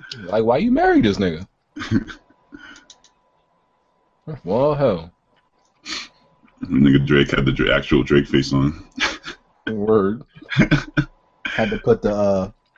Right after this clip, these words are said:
Speaker 1: Michael Jordan face on Drake when he found out Elena was cheating on him.
Speaker 2: <laughs>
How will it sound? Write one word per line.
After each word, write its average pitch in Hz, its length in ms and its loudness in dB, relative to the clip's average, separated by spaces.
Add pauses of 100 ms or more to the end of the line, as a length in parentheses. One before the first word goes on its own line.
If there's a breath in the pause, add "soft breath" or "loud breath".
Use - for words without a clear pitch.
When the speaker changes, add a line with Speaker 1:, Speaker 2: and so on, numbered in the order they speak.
(600)
Speaker 1:
Michael 107 320 0
Jordan 113 480 2
face 104 340 2
on 101 280 2
Drake 113 240 0
when 104 120 0
he 113 80 4
found 104 320 2
out 98 240 2
Elena 98 340 0
was 92 180 -4
cheating 107 300 -2
on 90 180 -4
him. 95 140 -10 (560 loud breath)
Speaker 2:
<laughs> - 580 0